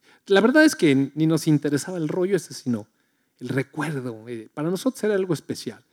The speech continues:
Fuimos tomados de la mano y a la entrada, gente en miseria, sucia, tirada en la calle, ahí, pidiendo diez centavos y,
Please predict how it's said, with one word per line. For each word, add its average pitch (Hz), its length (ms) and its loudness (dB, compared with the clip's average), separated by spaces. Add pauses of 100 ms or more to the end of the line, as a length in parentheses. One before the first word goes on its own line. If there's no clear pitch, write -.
(360)
Fuimos 190 320 2
tomados 160 320 0
de 147 80 4
la 123 100 4
mano 131 340 2
y 139 100 -4
a 139 60 0
la 143 100 0
entrada, 156 560 -4 (680)
gente 147 540 0
en 131 120 4
miseria, 135 600 0
sucia, 143 500 -2
tirada 135 560 -2
en 120 80 -2
la 107 120 -8
calle, 117 340 -8 (300)
ahí, - 260 -20 (560)
pidiendo 123 500 -2 (400)
diez 135 200 0
centavos 113 600 -12
y, - 80 -20